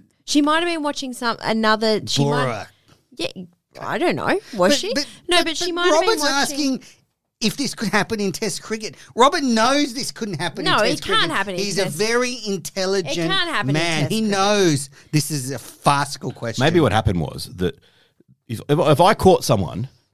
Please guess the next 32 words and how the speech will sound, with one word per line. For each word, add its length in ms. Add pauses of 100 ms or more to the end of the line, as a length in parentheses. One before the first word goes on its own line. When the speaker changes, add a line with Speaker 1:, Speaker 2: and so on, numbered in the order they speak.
(100)
Speaker 3:
and 140
I 60
realised 440
that 100
the 80
non-striker 460
was 80
also 320
out 140
of 60
their 120
Speaker 2:
Yeah, 60
Speaker 3:
crease, 140
Speaker 2:
that's 120
right. 80
Speaker 3:
I'd 100
probably 200
break 220
the 60
bails 300
as 80
a 60
bit 80
of 60
a 40
joke. 320 (200)
Speaker 2:
Yeah, 120
or, 260
or 80
you 140
just, 280
you, 200